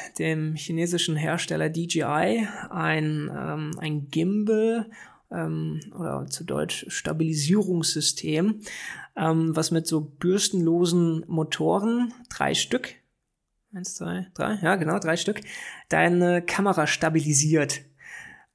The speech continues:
Ähm, und zwar mechanisch, ne? Also es ist jetzt halt nicht irgendwie digital nachträglich stabilisiert, sondern mechanisch und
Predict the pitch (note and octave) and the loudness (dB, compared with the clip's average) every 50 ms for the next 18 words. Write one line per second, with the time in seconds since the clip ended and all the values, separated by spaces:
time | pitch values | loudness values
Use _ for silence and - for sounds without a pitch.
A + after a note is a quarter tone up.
0 | - - D#3 D3+ D#3 D#3 D#3 D#3 D#3 D#3 D3+ - - _ - F3 E3 - - E3 | -2 2 4 4 6 6 4 4 2 0 -4 -8 -14 _ -2 0 2 4 4 4
1 | D#3+ E3 D#3+ - F3 F3+ F3 E3+ C#3 C3+ C3+ - - E3+ F#3+ C4 A#3 E3 D#3+ E3 | 4 4 2 2 2 2 2 2 0 -2 -4 -4 -2 2 2 4 2 2 2 0
2 | - - D#3 - - - D3 - F3 F3+ F3 - - E3+ E3+ E3+ F3 E3 E3 E3 | -2 -2 -2 -2 -4 -4 -2 -2 -2 -2 -2 -2 -4 -4 -4 -2 -4 -4 -4 -4
3 | E3 E3+ E3 - - F#3 F#3 G#3 A#3 A#3+ A#3+ - - E3+ E3+ G#3 G#3+ - - A3+ | -4 -4 -4 0 2 4 6 6 6 4 2 0 0 -2 -2 -2 -2 -2 -4 -4
4 | A3 A3+ G#3+ - - - G3 G3 F#3+ F#3 F#3 F#3 F3+ - F3 E3+ D#3+ D#3 D#3 D#3 | -2 -4 -4 -4 -4 -4 -2 -2 -4 -2 -2 -2 -2 -2 -2 -4 -2 -4 -4 -6
5 | - E3+ D#3 D#3 D3 C#3 D3 D3+ - - - - - F3 E3 D#3 D#3 D3+ - - | -4 -4 -4 -2 -4 -4 -6 -6 -8 -10 -10 -10 -8 -6 -4 -4 -4 -4 -6 -10
6 | - | -10